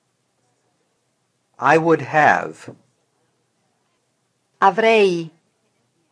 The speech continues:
Speaker 2: Avrei.
Speaker 1: Held up.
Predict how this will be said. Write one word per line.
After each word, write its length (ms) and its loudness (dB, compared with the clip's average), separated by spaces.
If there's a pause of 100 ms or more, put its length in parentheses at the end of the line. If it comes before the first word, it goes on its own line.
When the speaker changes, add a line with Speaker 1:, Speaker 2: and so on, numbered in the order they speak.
(1040)
Speaker 2:
Avrei. 840 -2 (1800)
Speaker 1:
Held 380 -2
up. 360 -2